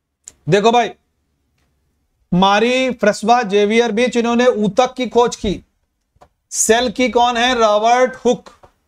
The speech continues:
केंद्रक की कौन है अगर पूछा जाएगा? रॉबर्ट ब्राउन।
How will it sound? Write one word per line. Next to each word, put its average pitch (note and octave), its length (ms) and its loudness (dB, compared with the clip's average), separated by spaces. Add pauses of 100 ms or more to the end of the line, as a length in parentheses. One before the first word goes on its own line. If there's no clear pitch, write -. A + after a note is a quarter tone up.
(2500)
केंद्रक A3 480 0
की B3 140 -4
कौन A#3+ 280 0
है A#3+ 160 -2
अगर A#3+ 180 0
पूछा A#3 320 0
जाएगा? A#3+ 320 0
रॉबर्ट A3+ 440 0
ब्राउन। A3+ 460 0